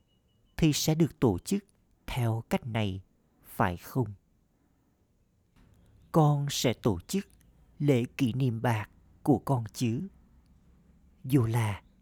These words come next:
lễ kỷ niệm vàng hay lễ kỷ niệm bạc, đấy vẫn là buổi lễ.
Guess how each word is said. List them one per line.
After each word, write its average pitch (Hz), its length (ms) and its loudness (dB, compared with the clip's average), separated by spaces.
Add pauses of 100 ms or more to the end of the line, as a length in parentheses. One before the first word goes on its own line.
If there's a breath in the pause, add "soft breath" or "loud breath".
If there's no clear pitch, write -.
(180)
lễ 120 300 2 (140)
kỷ 113 160 0
niệm 104 340 -2
vàng 104 320 0 (500)
hay 120 460 -4 (340)
lễ 131 220 2
kỷ 135 220 0
niệm 127 260 0
bạc, 120 260 0 (1160)
đấy 117 160 4
vẫn 107 240 0
là 104 340 -2 (380)
buổi 107 200 4
lễ. 104 280 0